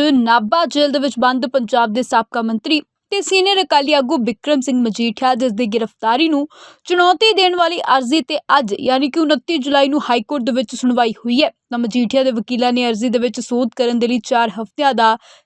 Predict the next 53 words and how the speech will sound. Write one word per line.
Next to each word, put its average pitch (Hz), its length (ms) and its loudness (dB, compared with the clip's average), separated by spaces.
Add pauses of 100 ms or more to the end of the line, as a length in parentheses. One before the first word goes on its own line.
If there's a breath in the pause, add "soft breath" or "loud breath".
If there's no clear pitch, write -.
(140)
ਸਮਾਂ 262 260 2
ਮੰਗਿਆ, 226 320 0 (380 soft breath)
ਜਿਸ 302 180 -2
ਨੂੰ 370 160 0
ਕਿ 392 180 2
ਕੋਰਟ 339 240 2
ਦੇ 302 120 0
ਵੱਲੋਂ 294 280 2
ਮਨਜ਼ੂਰ 254 440 0
ਕਰ 226 160 2
ਲਿਆ 277 200 0
ਗਿਆ। 277 140 2 (320)
ਤੇ 294 80 0
ਦੱਸ 302 180 2
ਦਈਏ 370 300 0
ਕਿ 370 120 0
ਹੁਣ 330 160 4
ਅਗਲੀ 311 240 2
ਸੁਣਵਾਈ 311 360 0
ਇਸ 330 140 -4
ਮਾਮਲੇ 285 320 2
ਦੇ 262 100 -4
ਵਿੱਚ 285 260 -2
ਛੱਬੀ 269 320 0
ਅਗਸਤ 269 280 0
ਨੂੰ 294 100 -2
ਹੋਵੇਗੀ। 277 320 0 (160)
ਮਜੀਠੀਆ 262 360 0
ਨੂੰ 269 120 2
ਵਿਜੀਲੈਂਸ 254 380 0
ਬਿਊਰੋ 262 220 2
ਦੇ 247 100 0
ਵੱਲੋਂ 247 300 0
ਪੱਚੀ 262 300 -4
ਜੂਨ 254 220 -2
ਨੂੰ 262 100 2
ਅੰਮ੍ਰਿਤਸਰ 247 400 -2 (100)
ਤੋਂ 262 220 -4 (380 loud breath)
ਗ੍ਰਿਫਤਾਰ 269 460 0
ਕੀਤਾ 240 300 -2
ਜਾਂਦਾ 240 280 2
ਹੈ - 60 -2 (280 soft breath)
ਤੇ 330 80 0
ਆਮਦਨ 320 340 0
ਤੋਂ 381 140 0
ਵੱਧ 320 300 0
ਜਾਇਦਾਦ 269 560 2
ਦੇ 277 80 0
ਉਹਨਾਂ 262 180 2
ਤੇ 269 140 -6
ਦੋਸ਼ 226 340 -2
ਲੱਗਦੇ 233 280 2
ਨੇ, 277 100 0